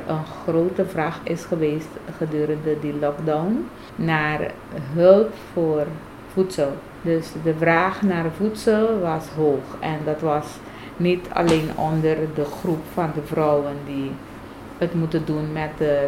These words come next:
Trago business, maar ook mannen die normaliter in de bouw werkzaam waren,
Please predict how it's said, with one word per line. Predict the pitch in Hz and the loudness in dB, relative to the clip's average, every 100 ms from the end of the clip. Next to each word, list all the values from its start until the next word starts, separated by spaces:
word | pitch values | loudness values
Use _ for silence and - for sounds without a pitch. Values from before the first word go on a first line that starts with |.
| 143 | 0
Trago | 160 147 147 143 | 0 2 2 0
business, | 143 160 208 233 359 403 - - - - - | 2 0 2 2 2 -2 -10 -14 -16 -14 -12
maar | - 160 156 - | -6 -4 -4 -2
ook | - 226 285 294 - - - 170 | 6 8 8 4 -8 -10 -6 -2
mannen | 180 233 196 170 185 208 170 | 4 6 6 4 0 0 0
die | 170 170 160 170 - - - - - - | 2 2 2 -2 -10 -16 -16 -18 -18 -10
normaliter | 165 165 165 175 190 190 165 160 - | -4 0 2 4 4 4 2 0 -2
in | 165 160 | -2 -2
de | 156 151 151 151 160 - - | -2 -2 -2 -6 -10 -14 -6
bouw | - 180 165 170 220 180 | 4 6 6 4 0 -2
werkzaam | 160 165 170 - 160 147 151 - - 151 | -2 -2 -2 -6 -4 -4 -8 -12 -12 0
waren, | 180 180 160 180 | 4 4 4 2